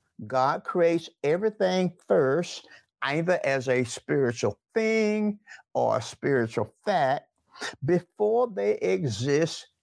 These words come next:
in the natural world as a visible or physical thing or fact. Profound.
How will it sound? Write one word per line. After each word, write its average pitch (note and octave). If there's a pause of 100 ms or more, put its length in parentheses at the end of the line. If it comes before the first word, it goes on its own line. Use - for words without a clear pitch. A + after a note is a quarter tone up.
(160)
in D#3+
the D#3+
natural D3
world C3 (580)
as B2
a A2+ (200)
visible B2 (260)
or B2
physical E3
thing G#2 (300)
or G#2
fact. - (2250)
Profound. -